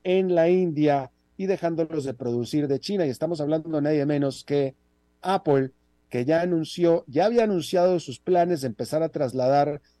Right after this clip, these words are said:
la producción de los iPhones de China hacia la India, precisamente para aislarse de los problemas geopolíticos entre ambos países, y ya por fin Apple informó que ya comenzó a producir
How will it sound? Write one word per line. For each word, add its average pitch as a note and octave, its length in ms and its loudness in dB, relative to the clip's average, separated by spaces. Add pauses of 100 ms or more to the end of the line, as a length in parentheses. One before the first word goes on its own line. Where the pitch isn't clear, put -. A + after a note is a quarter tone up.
la B2 200 -6
producción D#3+ 540 0
de D3 80 -2
los B2 180 -4
iPhones D3+ 400 0
de A#2 120 -8
China D#3+ 360 0
hacia B2+ 380 -8
la B2+ 120 0
India, G3+ 320 0
precisamente D#3 680 -4
para B2 240 -2
aislarse C3+ 800 0 (380)
de B2+ 80 0
los B2+ 140 -2
problemas C#3+ 480 2
geopolíticos C#3+ 640 -2
entre B2 320 -2
ambos D3+ 320 2
países, F#3+ 600 2 (300)
y C3 140 -4
ya E3 440 6
por B2+ 180 -2
fin F3 420 0 (120)
Apple E3 380 0
informó C3+ 520 0
que A#2+ 160 -4
ya E3+ 220 4
comenzó B2 920 -2 (260)
a A2+ 120 -6
producir C#3+ 720 0